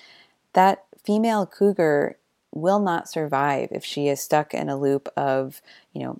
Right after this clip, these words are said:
"Oh, I don't know how to hunt," or, "Is this the right time? Is that the right animal <laughs> to be hunting?" You know, if, if that tree spent all of its time looped in fear about not dropping its leaves correctly, it would die, right?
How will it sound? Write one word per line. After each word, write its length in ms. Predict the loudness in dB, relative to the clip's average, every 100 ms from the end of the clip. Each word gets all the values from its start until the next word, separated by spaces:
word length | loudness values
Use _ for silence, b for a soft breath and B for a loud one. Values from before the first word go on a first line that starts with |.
| -12
"Oh, 160 | -10 -6
I 100 | -4
don't 180 | -4
know 120 | -4 -6
how 180 | -6 -6
to 100 | -6
hunt," 360 | -6 -6 -4
or, 80 | -4
"Is 160 | -4 -6
this 120 | -10
the 160 | -6 -4
right 240 | -4 -4
time? 400 | -6 -6 -4 -4
Is 120 | -6
that 180 | -8 -8
the 120 | -6
right 300 | 0 0 0
animal 580 | -4 -4 -6 -6 -6 -6 -6
<laughs> 600 | -8 -8 -12 -12 -16 -8 -2
to 100 | 0
be 160 | 0
hunting?" 640 | 0 -4 -2 -2 -2 -4 -8 B B B
You 100 | 0
know, 320 | 2 2 -2 -12 _ _ _ _ -20 -20 _ 2
if, 300 | 2 2 -8 _ _ _ _
if 220 | -2 0 2
that 280 | 0 0
tree 500 | 0 2 4 4 0 -4
spent 300 | -4 -2 0
all 180 | 0 0
of 100 | 0
its 200 | -4 -6
time 420 | -6 -4 -2 -2
looped 340 | -2 -4 -6 -8
in 380 | -4 -2 -4 -6 b b
fear 320 | -6 2 4 4
about 440 | 4 2 2 -2 -6
not 320 | -2 -2 -2
dropping 400 | -2 -2 -4 -8
its 220 | -10 -8
leaves 280 | -4 -2 -4
correctly, 580 | -8 -8 -8 -6 -6 -4
it 140 | -4 -2
would 260 | -2 -2
die, 480 | 0 0 0 -2 -6
right? 320 | -4 -2 -4